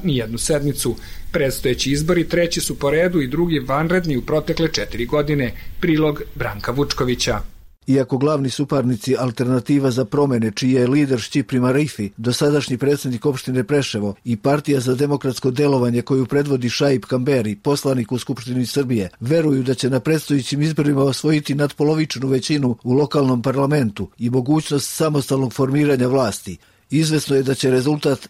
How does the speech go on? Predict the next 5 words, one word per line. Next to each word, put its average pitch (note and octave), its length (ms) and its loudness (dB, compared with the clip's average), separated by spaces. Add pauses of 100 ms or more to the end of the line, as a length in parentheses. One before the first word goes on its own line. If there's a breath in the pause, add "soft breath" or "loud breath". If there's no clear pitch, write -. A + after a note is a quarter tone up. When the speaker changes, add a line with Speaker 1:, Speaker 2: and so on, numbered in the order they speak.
Speaker 2:
i C#3 180 2
ovih D3+ 300 2
izbora C3 400 2
biti A#2 520 -2
neizvestan. F#2 760 -2